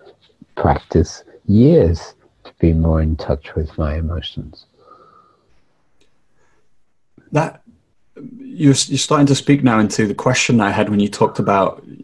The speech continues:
Speaker 2: what you've learned uh, over the last few years, you know, this attunement,
Speaker 1: Right.
Speaker 2: which I think is,
Speaker 1: Right.
Speaker 2: is
Speaker 1: <clears throat>
Speaker 2: like, really key. Like, you know, that we are a sense, we're sense organs and we can,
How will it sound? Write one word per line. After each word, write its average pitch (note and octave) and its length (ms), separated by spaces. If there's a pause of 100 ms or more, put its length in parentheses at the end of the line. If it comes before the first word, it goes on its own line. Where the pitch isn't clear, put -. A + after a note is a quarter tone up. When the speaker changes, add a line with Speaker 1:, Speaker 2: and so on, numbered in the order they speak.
(140)
Speaker 2:
what A2 260
you've A2 180
learned G2 680 (240)
uh, F2+ 200
over G2+ 200
the G2+ 80
last G2 240
few G#2 140
years, F#2+ 480 (680)
you G#2+ 80
know, F#2 120
this G#2 220
attunement, G#2+ 840 (100)
Speaker 1:
Right. G2 360
Speaker 2:
which A2 120
I - 20
think C3 240
is, A2 40
Speaker 1:
Right. F#2 220 (240)
Speaker 2:
is A#2 320 (280)
Speaker 1:
<clears throat> G#2 280
Speaker 2:
like, A2+ 220
really B2 420
key. - 500
Like, G2+ 340 (420)
you B2 80
know, G2+ 120
that G2 120
we A2 140
are G#2 100
a F#2+ 60
sense, - 640
we're A#2+ 80
sense - 680 (420)
organs G2 500
and G2 260
we A2+ 140
can, G2 400